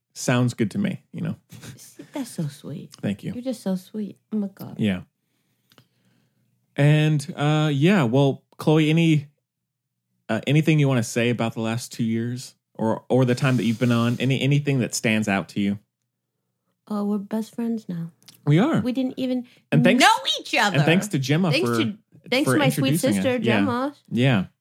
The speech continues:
Speaker 2: Yeah, we didn't even know each other, Henry.
Speaker 1: I
Speaker 2: The
Speaker 1: know.
Speaker 2: first time we ever talked was literally into microphones.
Speaker 1: Yeah.
Speaker 2: That is shooking
Speaker 1: Mm-hmm.
Speaker 2: me to my core.
Speaker 1: Yeah, we talked, our first conversation was
Speaker 2: Planet of
Speaker 1: about
Speaker 2: the Apes.
Speaker 1: air eaters.
Speaker 2: Air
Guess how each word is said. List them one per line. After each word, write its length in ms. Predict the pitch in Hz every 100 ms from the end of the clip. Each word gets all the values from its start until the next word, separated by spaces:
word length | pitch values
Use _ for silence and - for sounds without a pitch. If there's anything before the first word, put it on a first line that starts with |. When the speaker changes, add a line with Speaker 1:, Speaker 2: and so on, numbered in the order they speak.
| _ _
Speaker 2:
Yeah, 420 | 214 262 311 147 -
we 120 | 226
didn't 120 | 269 254
even 380 | 254 240 202 185
know 180 | 196
each 120 | 226 175
other, 140 | 147
Henry. 400 | 147 - - - _ -
Speaker 1:
I 100 | 107
Speaker 2:
The 40 |
Speaker 1:
know. 160 | 151 247
Speaker 2:
first 140 | 233
time 100 | 240
we 80 | 240
ever 160 | 208 196
talked 460 | - 202 220 -
was 160 | 185 180
literally 600 | 170 180 226 220 240 - _ _ _
into 420 | 185 180 175 156 -
microphones. 600 | 143 - _ - 196 -
Speaker 1:
Yeah. 220 | 143 190 - _ _
Speaker 2:
That 180 | 196 -
is 160 | - - _ _ _ _
shooking 880 | - - - - - - 214 208 196
Speaker 1:
Mm-hmm. 80 |
Speaker 2:
me 300 | 160 196 185 -
to 120 | -
my 160 | 185 160
core. 360 | - - - - - -
Speaker 1:
Yeah, 140 | - 135
we 120 | 117
talked, 320 | - 131 -
our 160 | - 107
first 440 | - 139 127 - - -
conversation 720 | 120 110 104 - 131 185 101
was 200 | 190 202
Speaker 2:
Planet 40 |
of 60 | 214
Speaker 1:
about 220 | 101 170
Speaker 2:
the 60 | -
Apes. 580 | 156 67 - - - _ _ -
Speaker 1:
air 220 | 127 147
eaters. 560 | 107 87 65 - - - _
Speaker 2:
Air 220 | - 247